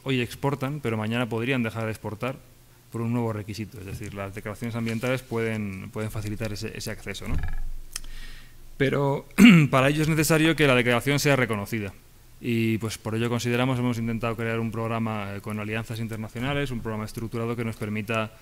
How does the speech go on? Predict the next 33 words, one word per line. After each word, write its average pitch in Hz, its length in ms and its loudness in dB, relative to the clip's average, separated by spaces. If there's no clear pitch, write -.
eh, 104 560 -6
que 104 80 -6
permita 127 380 2
que 135 60 4
la 135 80 6
declaración 127 480 2
que 123 100 2
lleve 123 160 2
nuestro 123 240 -2
sello, 127 240 0
pues, 117 140 -4
sea 127 100 -2
reconocido 110 460 -4
en 101 100 -4
esos, 95 480 -8
en 104 80 -10
esos 107 200 -6
países. 95 380 -6
Va 104 60 -2
más 110 180 -2
allá 113 280 2
de 110 100 2
un 110 100 0
formato 113 380 -2
armonizado 110 460 -4
o 107 180 0
de 107 60 0
una, 104 320 0
o 101 160 -4
de 107 60 -2
una 110 100 -2
norma 110 240 0
europea. 117 420 -4